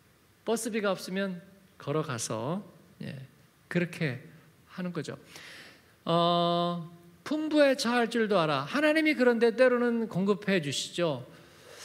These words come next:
예, 그때는 풍성해집니다. 그러나 그것도 역시 받아들입니다. 풍성할 때는 없던 때 생각하고 마음이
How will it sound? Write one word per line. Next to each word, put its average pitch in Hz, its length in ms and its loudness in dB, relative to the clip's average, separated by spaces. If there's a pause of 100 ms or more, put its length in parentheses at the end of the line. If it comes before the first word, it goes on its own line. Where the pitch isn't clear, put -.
(360)
예, 135 100 -10 (260)
그때는 220 800 2
풍성해집니다. 170 1040 -2 (720)
그러나 180 340 0
그것도 226 480 2
역시 226 640 -2
받아들입니다. 156 1080 -2 (400)
풍성할 254 520 2
때는 233 500 4
없던 202 360 4
때 226 120 4
생각하고 214 640 0
마음이 165 760 2